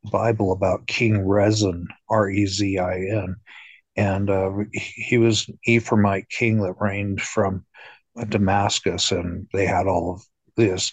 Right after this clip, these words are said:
what we'd call Assyria today. And he began to rise up and try to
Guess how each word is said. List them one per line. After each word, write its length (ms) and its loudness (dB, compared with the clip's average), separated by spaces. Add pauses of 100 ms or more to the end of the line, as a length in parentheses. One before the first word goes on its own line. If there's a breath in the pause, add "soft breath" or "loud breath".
(120)
what 160 0
we'd 180 -2
call 260 0
Assyria 520 0
today. 540 -4 (640 loud breath)
And 400 0
he 240 2
began 360 2
to 120 -2
rise 400 2
up 180 0
and 160 -4
try 160 0
to 80 -6